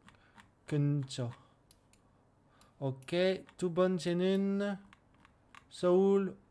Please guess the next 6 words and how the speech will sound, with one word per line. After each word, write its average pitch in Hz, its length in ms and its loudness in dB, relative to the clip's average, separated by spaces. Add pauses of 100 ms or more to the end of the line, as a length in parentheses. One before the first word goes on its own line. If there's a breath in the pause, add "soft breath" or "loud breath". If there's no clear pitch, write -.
(440)
고양시. 180 1120 4 (1040 soft breath)
오케이, 143 360 -4
고양 175 360 0
찾았어. 127 680 -6 (1400 soft breath)
세 190 280 0
번째는, 185 800 0